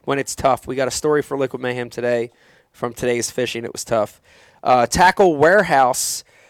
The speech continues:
Tackle Warehouse got a little, little something going on right now. It's the T W twenty-five Days of Christmas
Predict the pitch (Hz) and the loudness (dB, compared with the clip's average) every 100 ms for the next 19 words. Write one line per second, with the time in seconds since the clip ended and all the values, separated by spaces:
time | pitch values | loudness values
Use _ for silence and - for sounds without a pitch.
0 | _ - 196 196 220 196 190 - 180 175 | _ 0 2 6 6 6 4 4 0 2
1 | 202 196 208 196 - 214 190 190 190 190 | 2 4 4 2 0 -2 -2 2 2 4
2 | 208 196 180 151 165 165 165 160 _ _ | 4 4 2 2 2 2 2 -2 _ _
3 | _ - 147 - 156 - 220 220 196 190 | _ -6 -4 -4 -4 -4 -6 0 4 4
4 | 202 196 - 196 202 185 190 190 175 190 | 2 -4 -4 -2 -2 0 2 2 0 -2
5 | 208 208 - - 339 392 - 262 208 185 | 2 2 2 0 4 4 4 2 2 2
6 | - | -4